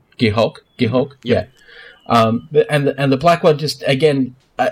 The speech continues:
Speaker 1: in light of the other four, just looks like the weakest of them all.
Speaker 2: I
Speaker 1: But that red one,
Speaker 2: yeah.
Speaker 1: even that is,
Speaker 2: I think so,
Speaker 1: like,
Speaker 2: in a vacuum,
Speaker 1: it,
Speaker 2: for sure.
Speaker 1: it's not great, but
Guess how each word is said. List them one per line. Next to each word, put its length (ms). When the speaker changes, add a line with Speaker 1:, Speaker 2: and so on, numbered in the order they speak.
Speaker 1:
in 160
light 260
of 140
the 100
other 160
four, 320
just 260
looks 180
like 160
the 80
weakest 540
of 100
them 120
all. 280
Speaker 2:
I 180
Speaker 1:
But 160
that 180
red 200
one, 200
Speaker 2:
yeah. 160
Speaker 1:
even 220
that 300
is, 520
Speaker 2:
I 60
think 200
so, 120
Speaker 1:
like, 80
Speaker 2:
in 120
a 40
vacuum, 480
Speaker 1:
it, 80
Speaker 2:
for 80
sure. 240
Speaker 1:
it's 440
not 320
great, 360
but 280